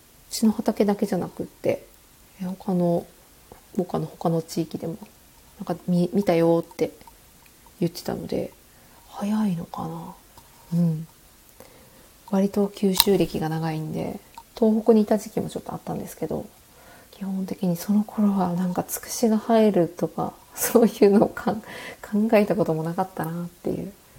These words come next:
自然の感じが九州と全然違うなっていうのは、東北に行って思って、なんか、深い。自然が深いなって。えー、紅葉の時期には特に、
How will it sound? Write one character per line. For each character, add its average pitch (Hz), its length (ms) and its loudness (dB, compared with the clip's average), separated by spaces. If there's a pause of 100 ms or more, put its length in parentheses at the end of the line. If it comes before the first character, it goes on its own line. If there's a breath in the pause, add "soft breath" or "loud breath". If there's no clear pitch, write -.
(400 loud breath)
自 226 220 -6
然 269 320 2
の 269 420 2
感 220 300 0
じ 226 120 -2
が 220 120 0
九 220 240 2
州 180 180 -2
と 156 160 -2
全 170 240 -2
然 202 180 0
違 196 160 -6
う 190 200 -2
な 156 100 -2
っ - 40 -10
て - 300 -8
い 160 160 -4
う 156 60 -6
の 160 160 -6
は、 190 300 -2 (920 loud breath)
東 185 260 -2
北 180 120 0
に 170 100 2
行 - 20 -2
っ - 20 -14
て 160 260 -4 (100)
思 160 200 -2
っ 160 40 -4
て、 - 460 -6 (280)
な 196 80 -8
ん - 20 -10
か、 180 80 -8
深 - 360 -4
い。 - 60 -4 (720)
自 180 120 -2
然 180 180 0
が 175 80 -4
深 175 300 -6
い 165 80 -4
な 165 180 -8
っ - 40 -14 (160)
て。 - 140 -12 (800 loud breath)
え 180 520 -12
ー、 185 40 -14 (280)
紅 202 200 4
葉 196 120 4
の 202 140 2
時 190 120 0
期 180 100 -2
に 165 60 2
は - 80 -2
特 - 260 -4
に、 190 240 -6